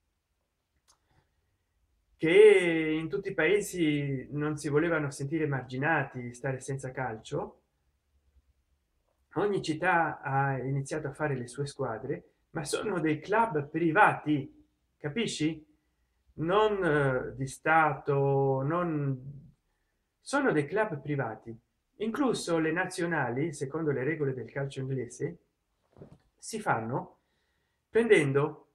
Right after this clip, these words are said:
i migliori giocatori dalle scuderie delle squadre di calcio locali. Eh, quindi significa che se i, i club di calcio sono privati,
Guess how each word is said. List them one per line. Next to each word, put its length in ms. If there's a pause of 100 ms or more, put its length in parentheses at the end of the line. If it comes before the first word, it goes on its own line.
(200)
i 220
migliori 380
giocatori 760 (340)
dalle 1000
scuderie 800 (1160)
delle 360
squadre 340
di 100
calcio 340
locali. 460 (760)
Eh, 240
quindi 340
significa 720 (240)
che 180
se 200
i, 880
i 120
club 420
di 180
calcio 460
sono 380
privati, 680